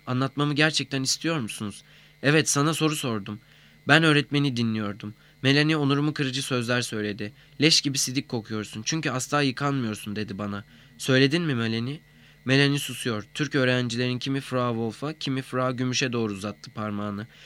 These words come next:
Kimisi de "Öğretmenim," diye seslendi Türkçe. "Ne var?" diye sordu Frau Wolf. "Önce söylemedim," diyordu. Sonra "Söyledim çünkü yıkanmıyorsun," dedi.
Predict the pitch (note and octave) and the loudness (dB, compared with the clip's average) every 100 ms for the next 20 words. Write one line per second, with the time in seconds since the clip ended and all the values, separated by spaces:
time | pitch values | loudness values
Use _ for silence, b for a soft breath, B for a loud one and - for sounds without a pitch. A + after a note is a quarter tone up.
0 | B B - D3+ D3+ D3+ C3+ B2+ B2+ C#3 | B B 0 2 2 2 2 2 0 0
1 | C3+ A#2+ A2+ - G#2+ - G#2+ G#2 - G#2 | 0 0 -2 -2 -6 -6 -8 -8 -10 -12
2 | - G#2 - _ _ _ - - _ - | -8 -10 -10 _ _ _ -20 -20 _ 0
3 | C#3 D#3+ C#3 A2 C3 - B2+ A#2+ B2 A#2 | 4 6 4 4 -2 0 -4 -4 -6 -4
4 | A2 G#2 G#2+ - b b b b b _ | -4 -4 -6 -10 b b b b b _
5 | _ C3 D3 D#3+ D#3 D3 D#3 D3+ A#2+ A#2 | _ 4 6 4 4 6 6 4 2 -2
6 | A2+ A#2 A#2 E3 - C#3 D3 E3 - C#3+ | -2 -2 -6 -6 -2 0 0 -2 0 4
7 | C3+ C#3+ F3 - D3+ D3+ C3+ D3 C#3+ C3 | 4 2 -2 -2 -2 0 0 0 2 2
8 | A2+ G#2+ A2 G#2 F#2+ | -2 -4 -6 -6 -8